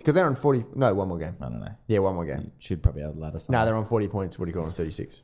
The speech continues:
Speaker 2: Okay, so injuries. Did you do that already?
Speaker 1: Nah.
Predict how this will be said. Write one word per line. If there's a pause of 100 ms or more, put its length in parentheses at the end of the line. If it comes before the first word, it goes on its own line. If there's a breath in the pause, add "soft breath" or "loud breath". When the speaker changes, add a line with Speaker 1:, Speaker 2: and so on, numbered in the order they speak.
(100)
Speaker 2:
Okay,
so
injuries.
Did
you
do
that
already? (580)
Speaker 1:
Nah.